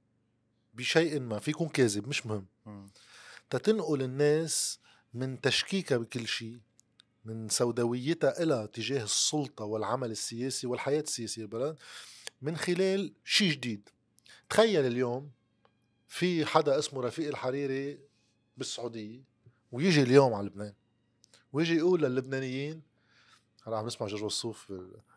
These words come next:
Speaker 2: هلا، هلا طالع صوت، ما هيك؟
Speaker 1: هلا رح نحكي عن جورج
Speaker 2: وطولنا، وطولنا الصوت.
Speaker 1: هلا بنحكي عن جورج
Speaker 2: <laughs>
Speaker 1: وسوف،
Speaker 2: إيه.
Speaker 1: منيح طلع بال-،
Speaker 2: إيه.
Speaker 1: فإذا بده يصنع، إذا حدا بده يصنع هيدا الصورة،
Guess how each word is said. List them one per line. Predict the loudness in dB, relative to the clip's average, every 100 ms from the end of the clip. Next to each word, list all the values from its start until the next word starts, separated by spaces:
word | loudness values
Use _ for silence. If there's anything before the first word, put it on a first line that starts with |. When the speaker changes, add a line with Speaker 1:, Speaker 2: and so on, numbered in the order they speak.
| _ -10 -6 -6 -2
Speaker 2:
هلا، | 8 12 12 8
هلا | 0 2
طالع | 6 4 4
صوت، | 2 0 0 -4
ما | 2
هيك؟ | 6
Speaker 1:
هلا | 8
رح | 8 8
نحكي | 4 6
عن | 6
جورج | 8 8
Speaker 2:
وطولنا، | 8 6
وطولنا | 2 4 2 2
الصوت. | 0 0 2 2 0 -2
Speaker 1:
هلا | 4 6
بنحكي | 8 6 6 4
عن | 4
جورج | 4 2
Speaker 2:
<laughs> |
Speaker 1:
وسوف، | 0 0 0
Speaker 2:
إيه. |
Speaker 1:
منيح | 0 0
طلع | 2 4 6
بال-، | 4 -2 -10 -20 _ _ -20 -20
Speaker 2:
إيه. | -18 -18 -18 -20 -20 _ _
Speaker 1:
فإذا | -2 4 4 2 -4 -2 -2
بده | 0 2
يصنع، | 4 6 6 6 4 -2 _ _ _ _ _ _ _ _ _ _ _ _ -8
إذا | -4
حدا | 2 6 6
بده | 4 4
يصنع | 4 4 0
هيدا | 2 2 2
الصورة، | -2 -2 0 0 0 -2 -4